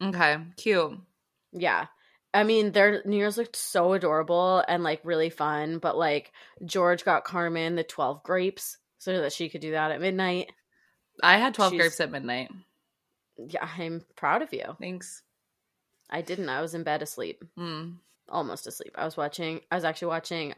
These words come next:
Speaker 2: Lizzo live in concert on H B O on my laptop in bed, waiting desperately for midnight to come. And then I was asleep by twelve oh two.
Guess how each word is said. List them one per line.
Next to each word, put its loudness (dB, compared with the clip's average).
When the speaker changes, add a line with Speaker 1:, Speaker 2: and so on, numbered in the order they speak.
Speaker 2:
Lizzo -2
live -4
in -18
concert -8
on -6
H -10
B -4
O -2
on -4
my -6
laptop -6
in -10
bed, -8
waiting -8
desperately -6
for -8
midnight -10
to -20
come. -8
And -8
then -4
I -2
was -6
asleep -4
by -2
twelve -2
oh -6
two. -10